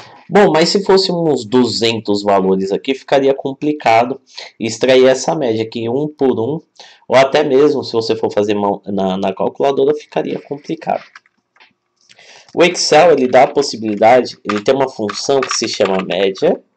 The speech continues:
que facilita essa vida, facilita a nossa vida.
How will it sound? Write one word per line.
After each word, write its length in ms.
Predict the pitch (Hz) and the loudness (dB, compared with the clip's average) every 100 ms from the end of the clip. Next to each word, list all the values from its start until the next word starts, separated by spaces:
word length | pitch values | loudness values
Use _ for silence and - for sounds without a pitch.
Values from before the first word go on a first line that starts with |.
| _ _ - - - - _ | _ _ -20 -20 -20 -20 _
que 120 | - | -6
facilita 580 | 165 180 - 208 185 180 | 0 0 0 -2 -2 0
essa 220 | 180 - | 0 0
vida, 340 | 180 185 175 - - - - | -4 -4 -6 -8 -16 -18 -2
facilita 520 | 139 135 139 143 147 | 0 0 -2 -6 -4
a 20 | 165 | -2
nossa 340 | 156 - 190 | -4 -4 -8
vida. 320 | 156 101 95 | -6 -8 -8